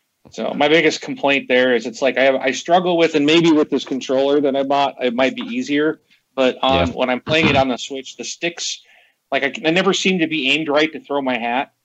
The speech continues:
Speaker 1: So
Speaker 2: Yeah.
Speaker 1: it's always, it's like, "Oh, I'm gonna aim it, I'm gonna throw my hat at you," and the hat goes this way. <laughs> You know? So it's like, "Ah, crap." But, uh,
Speaker 2: Do your hands cramp up when you play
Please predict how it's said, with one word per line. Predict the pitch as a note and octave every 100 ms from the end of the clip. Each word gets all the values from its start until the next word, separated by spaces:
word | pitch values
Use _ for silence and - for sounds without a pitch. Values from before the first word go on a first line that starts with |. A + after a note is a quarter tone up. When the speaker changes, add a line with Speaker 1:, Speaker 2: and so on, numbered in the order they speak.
| _
Speaker 1:
So | - B2+ A2+ A2 G2+ _ _ _ _ _ _
Speaker 2:
Yeah. | - E2+
Speaker 1:
it's | D#2+
always, | C3+ C3
it's | C#3+ -
like, | C#3 - _ -
"Oh, | F3+ G#3
I'm |
gonna | F3 E3+
aim | E3 F3+
it, | E3+
I'm | D3+
gonna | D#3+ D3+
throw | C#3 A3+
my | G#3 F#3
hat | A#3 C#4
at | F3+ -
you," | D3 C#3+
and | C3+
the | A#2+
hat | A#2+ C3 B2+
goes | B2 A#2
this | A#2 -
way. | - D3+
<laughs> | -
You | -
know? | A#3 - A#2
So | - B2+ A#2+
it's | - - - - - _ _ -
like, | G#2+ -
"Ah, | -
crap." | - - - - - - _ _
But, | - - - -
uh, | - F2+ - - _ _ - - - - -
Speaker 2:
Do | G#2
your | G#2 B2+
hands | A#2 A2 -
cramp | - C3 C3
up | B2+ A#2+
when | A#2+
you | A#2
play | A#2 B2 A#2 A2+ A2+